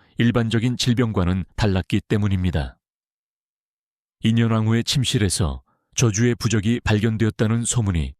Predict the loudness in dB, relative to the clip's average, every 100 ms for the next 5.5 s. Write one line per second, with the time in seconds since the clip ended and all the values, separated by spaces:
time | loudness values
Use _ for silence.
0 | _ -2 0 0 0 -2 -2 -4 -2 0
1 | 0 -2 -2 -2 -2 -2 -2 -2 -2 -4
2 | -10 _ _ _ _ _ _ _ _ _
3 | _ _ _ -2 0 2 0 -2 _ -6
4 | -2 0 0 0 0 -2 -6 -6 -2 2
5 | 2 0 -2 0 0